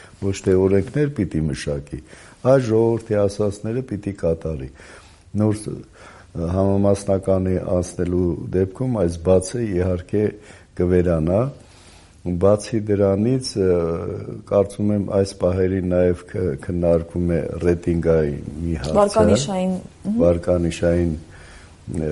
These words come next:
Speaker 1: քվեարկության հարցը։
Speaker 2: Այդ մոդելն է ընտրվելու հաջորդ խորհրդարանի համար։
Speaker 1: Դեռևս քննարկության հարց է, մենք չենք ուզում ուղղորդողը լինենք։ Մենք պարզապես տարբեր երկրների փորձը, ը, ներկայացնում ենք,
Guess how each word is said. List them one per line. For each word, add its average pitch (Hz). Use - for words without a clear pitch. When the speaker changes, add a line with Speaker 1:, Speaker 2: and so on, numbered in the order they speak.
Speaker 1:
քվեարկության 82
հարցը։ 85
Speaker 2:
Այդ 214
մոդելն 202
է 277
ընտրվելու 196
հաջորդ 190
խորհրդարանի 190
համար։ 92
Speaker 1:
Դեռևս 104
քննարկության 90
հարց 85
է, 73
մենք 85
չենք 104
ուզում 76
ուղղորդողը 76
լինենք։ 62
Մենք 95
պարզապես 95
տարբեր 95
երկրների 92
փորձը, 87
ը, 76
ներկայացնում 85
ենք, 117